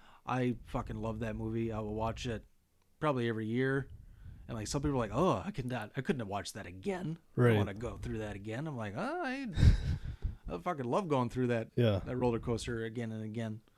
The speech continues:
Speaker 1: He's had some films like that. Uh, like Black Swan is more,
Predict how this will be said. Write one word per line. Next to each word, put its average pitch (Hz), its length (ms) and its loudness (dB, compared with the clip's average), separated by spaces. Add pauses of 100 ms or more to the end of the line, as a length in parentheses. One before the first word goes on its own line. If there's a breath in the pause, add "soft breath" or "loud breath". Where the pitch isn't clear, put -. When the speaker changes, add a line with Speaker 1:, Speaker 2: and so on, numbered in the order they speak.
(480)
Speaker 1:
He's 131 140 -4
had 151 120 0
some 123 140 -4
films 117 260 -4
like 110 220 -4
that. 113 400 -6 (340)
Uh, 113 400 -8 (880)
like 123 120 -8
Black 139 240 0
Swan 131 420 -2
is 113 120 -2
more, 117 520 -2